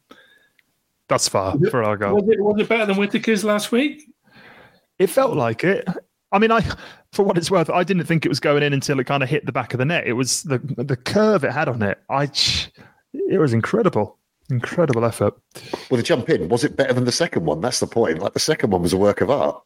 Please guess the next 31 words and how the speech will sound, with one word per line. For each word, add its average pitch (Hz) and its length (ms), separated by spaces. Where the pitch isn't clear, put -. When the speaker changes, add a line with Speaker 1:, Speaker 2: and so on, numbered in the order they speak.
Speaker 3:
Like, 110 200
different 147 280
type 123 280
of - 80
goal, 90 340
and 98 120
there 113 120
is 110 140
a 101 160
certain 101 520
something 107 400
about 92 480
somebody 92 360
scoring 90 380
like 90 220
he 98 100
did. 98 300
But 90 100
the - 60
second 139 320
one 82 160
Speaker 1:
Fir-, 160 160
Speaker 3:
was 82 280
Speaker 1:
the 151 120
first, 156 340
first 165 380
one, 120 120
you 113 80
mean, 117 120
the 117 80
Speaker 3:
beautiful. 139 180